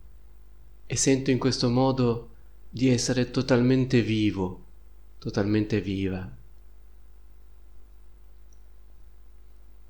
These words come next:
Adesso dedico qualche attenzione alla mia mente.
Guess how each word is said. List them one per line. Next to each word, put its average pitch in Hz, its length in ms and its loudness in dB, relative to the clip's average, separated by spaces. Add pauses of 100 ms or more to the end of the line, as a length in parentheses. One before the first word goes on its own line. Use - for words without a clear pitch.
(1200)
Adesso 139 800 2 (380)
dedico 139 440 6
qualche 135 500 4
attenzione 110 1000 2 (500)
alla 110 240 0
mia 113 180 4
mente. 101 640 2